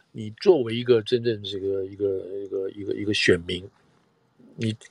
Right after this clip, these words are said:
你的责任到底是什么？你的责任是，就是盲目去做吗？还是怎么样？就，所以现在变成是说，他们现在就是说，由于这个有 social media 的出现，加上有 early voting 的事件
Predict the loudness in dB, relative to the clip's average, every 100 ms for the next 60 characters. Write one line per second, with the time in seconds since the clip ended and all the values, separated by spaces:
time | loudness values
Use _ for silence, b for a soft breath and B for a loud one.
0 | _ _ _ _ 0 6 6 6 8 8
1 | 8 4 2 0 -12 -12 -12 -14 -6 -4
2 | 4 6 8 6 2 0 b b b b
3 | -4 -2 0 0 6 6 8 4 4 6
4 | 6 4 -2 -2 -6 -6 -6 -6 B B
5 | B 0 4 6 6 4 4 2 2 0
6 | -6 0 2 2 -2 -2 -2 -4 -6 -2
7 | 0 0 6 8 8 6 -2 -2 -2 0
8 | 4 4 4 -2 -2 -2 -4 -6 -8 -8
9 | -4 -2 0 -2 -2 2 2 2 -4 -4
10 | -6 -12 -12 -14